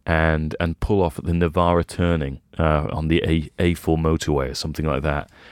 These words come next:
And there's a hotel there, and go in there." And he goes, and there's Boniperti. They have a conversation, uh, and they're sort of dancing around the subject, and Trapattoni says, "It sounds kind of like you're offering me the job." And he's like, "Well, yeah,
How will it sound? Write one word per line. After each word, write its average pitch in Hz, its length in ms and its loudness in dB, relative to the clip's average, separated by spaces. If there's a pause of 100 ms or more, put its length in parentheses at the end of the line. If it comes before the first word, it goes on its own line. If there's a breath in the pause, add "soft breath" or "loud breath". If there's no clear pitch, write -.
(100)
And 80 140 -4
there's 78 120 0
a 78 100 0
hotel 80 480 2
there, 69 240 -4
and 76 160 -6
go 73 180 2
in 71 120 -2
there." 69 220 -4
And 76 100 -6
he 73 40 -6
goes, 73 540 2 (400 soft breath)
and 73 140 -4
there's 71 120 -4
Boniperti. 73 720 -4 (560 loud breath)
They 123 120 2
have 117 140 2
a 101 40 0
conversation, 110 920 2
uh, 85 380 2
and 90 180 0
they're 87 80 2
sort - 180 -2
of - 60 -8
dancing 90 360 0
around 80 160 2
the 73 60 -4
subject, - 680 -2
and 92 140 -6
Trapattoni 78 480 0
says, 76 240 0
"It - 160 -4
sounds 123 400 -2
kind 104 160 -2
of 98 80 2
like 92 160 0
you're 95 100 2
offering 90 220 -2
me 87 80 2
the 85 100 4
job." 95 260 2
And 80 80 -4
he's 80 140 -4
like, 139 140 -4 (200)
"Well, 87 280 0 (100)
yeah, 101 360 0